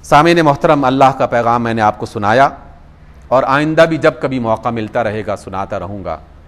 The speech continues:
लेकिन कोशिश अमल का है, आ, वक्त अमल का है और अमल के लिए अगर हमने आज भी इरादा कर लिया तो मुझे पूरी उम्मीद है अल्लाह ताला की रहमत से कि चंद साल के अंदर अंदर इस मुल्क की मईशत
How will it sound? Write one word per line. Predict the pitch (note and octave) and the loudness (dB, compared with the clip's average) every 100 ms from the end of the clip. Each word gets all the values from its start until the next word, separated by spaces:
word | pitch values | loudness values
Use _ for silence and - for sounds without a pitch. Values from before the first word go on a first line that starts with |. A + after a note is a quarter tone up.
| - - | -20 -12
लेकिन | A#2 C#3 A#2+ | -10 -8 -8
कोशिश | D3+ D3 D3 - | -4 -4 -4 -8
अमल | G#2+ B2 C3 | -6 -6 -4
का | C3+ | -4
है, | B2 - - - | -4 -8 -20 -10
आ, | G#2 G#2+ | -2 0
वक्त | F#2 C3 D3+ - | 2 2 0 -4
अमल | A#2+ D#3 E3 | -2 -2 0
का | E3+ | 0
है | B2+ D3 - - - - - - - | 0 -6 -14 -20 -20 -20 -20 -12 0
और | C3 C#3+ | 2 2
अमल | C#3+ F3 F3 | 0 0 -2
के | F3 | -4
लिए | D#3+ | -2
अगर | D#3 D#3+ C#3 | 0 0 -2
हमने | D3 D#3 - | -4 -4 0
आज | C#3 F#3+ A#3 F#3+ | 4 6 6 4
भी | D#3 G#3+ | 0 2
इरादा | D#3+ D3 D3 | 4 4 4
कर | C#3+ | 0
लिया | B2 B2+ A2 F#2 - - - - - - | -4 -2 0 -2 -6 -20 -20 -20 -20 -12
तो | B2 | -8
मुझे | C3 C3+ | -6 -6
पूरी | - C#3+ D#3 C#3 - A#2 | -6 -6 -4 -6 -10 -8
उम्मीद | A#2+ D3 G3+ B2 | -4 -2 -2 -4
है | A#2 | -4
अल्लाह | A2+ G#2+ | -2 -4
ताला | G2 G2+ G#2+ | -2 -2 -2
की | G2+ G#2+ | -4 -6
रहमत | F2+ A2+ B2 | -8 -8 -10
से | - F#2+ - - - - - - | -10 -14 -14 -20 -20 -20 -12 -8
कि | - | -8
चंद | - A3+ A3+ | -2 -2 -2
साल | - E3+ F#3 F3+ | 2 4 4 4
के | E3+ | -2
अंदर | D3+ D3 C#3+ | -2 0 0
अंदर | C3+ C3+ | 0 -2
इस | B2+ G#2+ | -2 -6
मुल्क | B2+ A#2+ | -8 -6
की | B2+ | -8
मईशत | G#2+ A2 G#2 A#2 | -6 -6 -6 -8